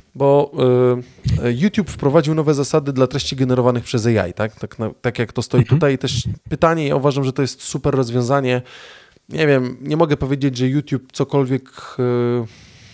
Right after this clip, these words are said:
Speaker 1: nie wiem, cokolwiek odrabia, ale fajnie, że jeżeli wytyczał pewne, mm, drogi tego, jak konsumujemy media, jak konsumujemy te treści internetowe, to w jaki sposób pozostaje,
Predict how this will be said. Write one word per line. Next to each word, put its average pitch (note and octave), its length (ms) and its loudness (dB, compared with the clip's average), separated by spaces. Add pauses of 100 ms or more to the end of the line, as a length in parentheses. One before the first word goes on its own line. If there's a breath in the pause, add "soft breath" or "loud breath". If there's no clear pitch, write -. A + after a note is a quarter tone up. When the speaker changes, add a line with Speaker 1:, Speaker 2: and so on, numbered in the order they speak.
(840 loud breath)
Speaker 1:
nie G#2 140 -6
wiem, F#2 160 -8
cokolwiek B2 760 -2 (140)
odrabia, A#2+ 640 2 (500 loud breath)
ale B2 240 0
fajnie, C#3+ 420 -2
że B2+ 100 0
jeżeli B2 300 0
wytyczał B2+ 440 -2
pewne, A2+ 840 0 (360 soft breath)
mm, A2+ 200 -8
drogi A#2 840 0
tego, A#2 220 -2
jak A#2+ 160 2
konsumujemy A#2 680 -4 (560)
media, A2+ 460 -2
jak A2 100 -6
konsumujemy A2+ 520 -6
te A2 100 -8
treści B2 320 -8
internetowe, A2+ 640 -2
to A#2+ 160 -4
w G#2 40 -8
jaki C3+ 300 -2
sposób C3 420 -6
pozostaje, B2 640 0